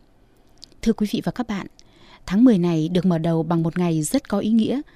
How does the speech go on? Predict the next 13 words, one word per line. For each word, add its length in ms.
với 300
toàn 200
thể 140
cộng 200
đồng 200
xã 180
hội 300
trên 320
khắp 240
mọi 140
miền 300
trái 220
đất. 180